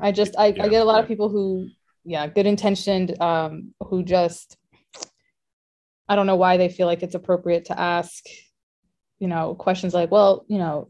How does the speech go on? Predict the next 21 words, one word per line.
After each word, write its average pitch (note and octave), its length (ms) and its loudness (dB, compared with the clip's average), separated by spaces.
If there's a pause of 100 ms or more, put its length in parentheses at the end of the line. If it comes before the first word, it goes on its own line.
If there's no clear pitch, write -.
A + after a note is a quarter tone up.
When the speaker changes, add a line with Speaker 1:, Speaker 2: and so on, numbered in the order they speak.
(100)
Speaker 1:
do F#3 100 -12
you G3+ 200 -4
really, F#3 260 0
are F3+ 80 0
you G3 160 -2
really, E3+ 400 -2 (120)
you D#3 120 -20
know, E3 360 -16
can E3+ 180 -8
you E3+ 120 -2
learn? F#3 600 -6
Can D#3+ 180 -10
you D3+ 80 -12
go E3+ 140 -2
to G#3+ 80 -6
college? - 280 -14
Can G3+ 100 -2
you F3 220 -2
read? G#3+ 500 -4
Speaker 2:
<laughs> - 60 -10
Speaker 1:
Like, F#3 360 4